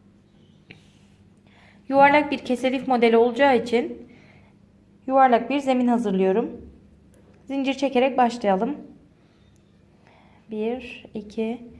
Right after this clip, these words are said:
üç zincir çektim. Hatta beş tane çekelim. İlk zincirin içerisine batarak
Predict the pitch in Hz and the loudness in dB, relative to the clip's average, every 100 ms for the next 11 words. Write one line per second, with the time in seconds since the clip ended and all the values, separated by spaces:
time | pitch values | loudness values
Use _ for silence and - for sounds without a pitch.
0 | - _ _ - 294 - 254 247 262 - | -20 _ _ -6 -6 -4 -6 -4 -6 -4
1 | 220 - 214 262 - - - _ _ _ | -6 -2 -2 -2 -10 -20 -20 _ _ _
2 | _ _ _ _ _ _ _ _ _ _ | _ _ _ _ _ _ _ _ _ _
3 | - 202 208 233 240 - - _ _ _ | -20 -6 -2 -2 -6 -16 -20 _ _ _
4 | _ _ _ _ _ _ _ _ _ _ | _ _ _ _ _ _ _ _ _ _
5 | _ _ _ _ _ _ _ _ 214 208 | _ _ _ _ _ _ _ _ -6 -4
6 | - 185 180 185 185 185 202 - - - | -4 -4 -4 -8 -6 -4 -4 -6 -14 -20
7 | - _ _ _ _ _ _ _ _ _ | -20 _ _ _ _ _ _ _ _ _
8 | _ _ _ _ _ _ _ _ _ _ | _ _ _ _ _ _ _ _ _ _
9 | _ _ _ _ _ _ _ _ _ _ | _ _ _ _ _ _ _ _ _ _
10 | _ _ - 294 - 254 233 233 240 247 | _ _ -6 -6 -2 -2 0 -2 0 0
11 | 240 233 247 247 214 254 - | 0 0 0 0 0 0 -4